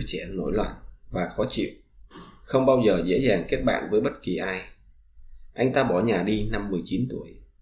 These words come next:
và bị bỏ tù mười năm vì hành vi bạo lực. Trước khi trở thành thầy phù thủy khét tiếng, anh ta làm công việc chăn nuôi gia súc nhưng không hài lòng với công việc của mình.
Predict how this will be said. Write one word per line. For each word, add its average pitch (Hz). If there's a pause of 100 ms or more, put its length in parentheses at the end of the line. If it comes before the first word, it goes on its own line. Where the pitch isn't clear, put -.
và 92
bị 95 (140)
bỏ 87
tù 87
mười 92
năm 101 (300)
vì 85
hành 85
vi 98
bạo 85
lực. 85 (1900)
Trước 160
khi 131
trở 95
thành 98
thầy 95
phù 92
thủy 85 (100)
khét -
tiếng, 113 (760)
anh 131
ta 135
làm 90
công 127
việc 101
chăn 120
nuôi 110
gia 104
súc 143 (280)
nhưng 110
không 101
hài 90
lòng 82
với 101
công 98
việc 85 (140)
của 90
mình. 87